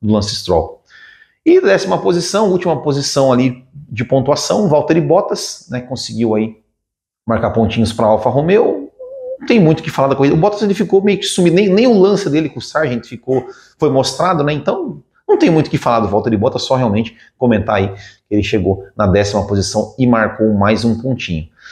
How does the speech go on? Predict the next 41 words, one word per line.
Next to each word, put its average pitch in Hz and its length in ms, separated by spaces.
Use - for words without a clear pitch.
Decepções 190 560
dessa 190 180
corrida. 139 400
Alpine, 202 680
a 208 40
gente 214 160
sabia 160 320
também, 127 280
né, 127 100
que 101 320
num 113 760
carro, 123 340
numa 101 360
pista 131 220
com 117 100
velocidade 113 460
de 107 80
reta, 104 460
a - 60
Alpine 113 340
ia 120 120
mal, 139 480
né, 107 380
e 87 300
que - 220
depende 123 320
muito 110 220
do 113 80
motor, 107 300
a - 40
gente - 100
sabia 110 180
que 110 100
a, 101 40
que - 180
a, 101 160
que - 160
a - 20
Alpine 107 300
ia 156 80
mal. 190 280